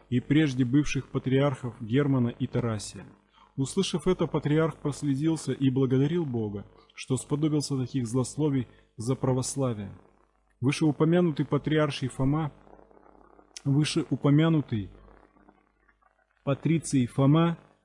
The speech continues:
которому царь вверил соборную церковь Святой Софии, будучи вместе с тем и блюстителем патриаршего дома, повелел воинам прекратить шум,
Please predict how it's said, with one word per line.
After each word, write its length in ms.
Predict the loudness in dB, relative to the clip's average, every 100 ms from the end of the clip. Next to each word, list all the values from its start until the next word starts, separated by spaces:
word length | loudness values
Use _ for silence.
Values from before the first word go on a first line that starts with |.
| _ _ _ 2
которому 480 | 4 8 8 8
царь 340 | 6 6 4 4 -8 _ _ _
вверил 600 | -2 4 8 8 8 4
соборную 560 | 0 0 4 6 8 6
церковь 380 | 4 2 4 2
Святой 320 | 4 4 2
Софии, 400 | 2 2 4 4
будучи 420 | 4 2 2 4
вместе 420 | 6 6 4 -2
с 120 | -4
тем 280 | 2 4 4 0 _ -10 2
и 100 | 4
блюстителем 680 | 6 4 2 0 4 4 2
патриаршего 800 | 0 2 4 2 0 -2 -2 -4 _
дома, 500 | -2 4 4 4 0 -6 _ _ _ _ _ _ _ _ _ 2
повелел 500 | 6 8 8 6 2
воинам 500 | 2 4 6 6 4
прекратить 540 | 4 2 2 0 -2
шум, 340 | -2 0 2